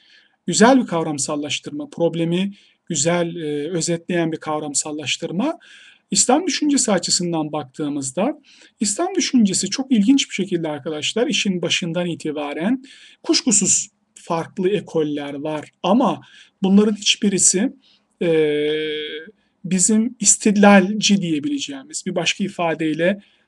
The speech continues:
taklitten tahkike a-, geçme olarak kavramsallaştırabileceğimiz yahut da istidlal diyebileceğimiz tutuma karşı baskın tutumu olmamışlar. Yani daha özetle söylersem,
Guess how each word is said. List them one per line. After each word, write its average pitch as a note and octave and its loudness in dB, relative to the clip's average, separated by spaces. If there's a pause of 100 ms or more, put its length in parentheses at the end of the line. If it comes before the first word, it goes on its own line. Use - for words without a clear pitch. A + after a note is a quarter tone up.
taklitten G3 0
tahkike G3+ -2
a-, F#3+ 0
geçme F3 -2 (260)
olarak D#3+ -2
kavramsallaştırabileceğimiz D#3 -4 (360)
yahut C#4+ 2
da - -6
istidlal A3 2
diyebileceğimiz E3+ -2 (340)
tutuma C4 2
karşı G3 0
baskın G#3 2
tutumu G#3+ 0
olmamışlar. D3 -2 (200)
Yani G3+ 6 (340)
daha F3 2
özetle D#3 -6
söylersem, D#3 -4